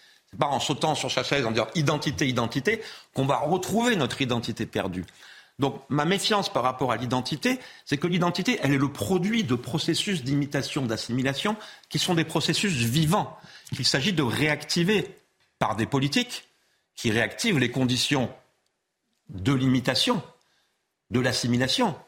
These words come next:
la famille, parce que c'est dans la famille qu'on est, qu'on, qu'on, qu'on assimile une langue maternelle. L'école, parce que l'école transmet cette culture, hein, cette mentalité collective dont parle Durkheim. Donc, euh, l'enjeu, il est là.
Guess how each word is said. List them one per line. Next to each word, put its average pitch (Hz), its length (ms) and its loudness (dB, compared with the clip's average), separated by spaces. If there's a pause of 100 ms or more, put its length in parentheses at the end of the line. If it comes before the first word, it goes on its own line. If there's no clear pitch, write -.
(160)
la 98 120 -2
famille, 196 480 2
parce - 160 -4
que - 100 -10
c'est 139 120 0
dans 131 100 2
la 135 100 2
famille 196 460 0 (100)
qu'on 127 160 0
est, 123 140 2 (200)
qu'on, 123 140 -2
qu'on, 127 260 -6
qu'on 123 200 -4
assimile 120 480 0 (240)
une 123 180 0
langue 113 300 0 (320)
maternelle. 107 540 -2 (640)
L'école, 156 500 2 (420)
parce - 120 -10
que 117 100 -2
l'école 117 320 0
transmet 220 460 0
cette - 240 -6
culture, 117 440 0 (260)
hein, 113 260 -2
cette - 240 -4
mentalité 120 500 0
collective 113 540 -2
dont 98 120 -4
parle 98 220 -2
Durkheim. 92 460 -4 (760)
Donc, 151 220 0 (480)
euh, 120 240 0
l'enjeu, 151 540 2
il 127 140 2
est 143 60 2
là. 180 380 0